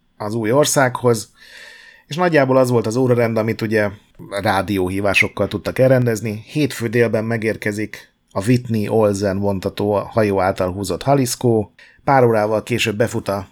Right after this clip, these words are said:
bányatulajdonos McMahon a saját luxus horgászhajóján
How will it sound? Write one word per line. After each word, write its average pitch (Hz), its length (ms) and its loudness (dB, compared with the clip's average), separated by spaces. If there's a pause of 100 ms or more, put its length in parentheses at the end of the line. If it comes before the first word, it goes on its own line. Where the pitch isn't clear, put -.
(280)
bányatulajdonos 104 880 0
McMahon 101 680 0 (520)
a - 80 -8
saját 98 320 2
luxus 123 420 2
horgászhajóján 101 1120 0